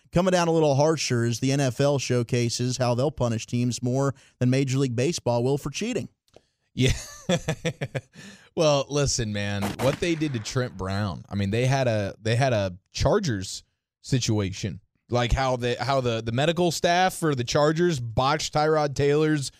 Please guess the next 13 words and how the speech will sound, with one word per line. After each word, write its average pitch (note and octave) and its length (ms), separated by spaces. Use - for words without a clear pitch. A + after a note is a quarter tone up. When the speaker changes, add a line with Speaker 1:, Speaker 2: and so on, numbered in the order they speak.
Speaker 2:
I C#3 240
V C3+ 300
situation F3 680
a D3+ 60
few D#3+ 200
weeks D#3 300
ago, G3 300
like C#3+ 160
early D#3+ 260
on D#3 140
in D3+ 40
the C#3+ 80
season, E3+ 520